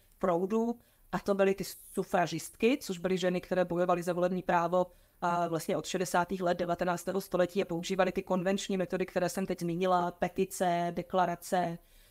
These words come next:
a rezoluce, schůze. A na začátku dvacátého století, a, se vlastně z tohoto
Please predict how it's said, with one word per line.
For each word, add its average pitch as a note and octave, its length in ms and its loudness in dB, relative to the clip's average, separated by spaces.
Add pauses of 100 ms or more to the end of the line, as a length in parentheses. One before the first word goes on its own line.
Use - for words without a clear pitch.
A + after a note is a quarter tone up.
(180)
a E3+ 360 0
rezoluce, F3+ 520 0
schůze. G3 540 2 (520)
A F#3 360 6
na G3+ 140 4
začátku A3 420 0
dvacátého G#3 480 2
století, A3+ 680 -2 (340)
a, F#3 280 6 (240)
se G#3+ 400 2 (100)
vlastně G3 300 0
z - 60 -10
tohoto G#3 540 2